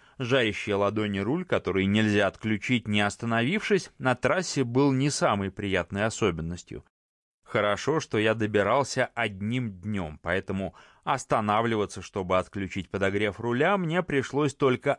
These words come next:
один раз на пути туда и один раз на обратной дороге. Самое большое разочарование ожидало меня при поездке в окрестностях Кисловодска даже не на серпантине, а на простой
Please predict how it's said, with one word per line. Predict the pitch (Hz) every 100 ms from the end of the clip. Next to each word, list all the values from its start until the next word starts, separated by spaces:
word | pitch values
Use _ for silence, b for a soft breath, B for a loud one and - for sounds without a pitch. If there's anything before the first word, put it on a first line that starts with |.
| -
один | 135 117 113
раз | 104 98 92
на | 107
пути | 101 117 95 113
туда | - 113 107 120 175
и | 196 127 135 -
один | 107 95 98
раз | 87 110 123
на | 98 98 101 b b -
обратной | 135 127 107 - 85
дороге. | 95 95 107 92 82 - _ _ _ _ _
Самое | - 175 160 139
большое | 131 - 135 123
разочарование | 117 107 120 117 139 202 208
ожидало | 170 123 117 135 170
меня | 131 117 143
при | - 120
поездке | - 95 113 135 -
в | 120
окрестностях | 104 - 110 110 110 - 117 -
Кисловодска | - 135 127 113 120 165 - 120
даже | 113 165 147
не | 147 139
на | 135
серпантине, | 131 - 123 - 127 123 226 220 175 147
а |
на | 160
простой | 143 - 107 - 135 139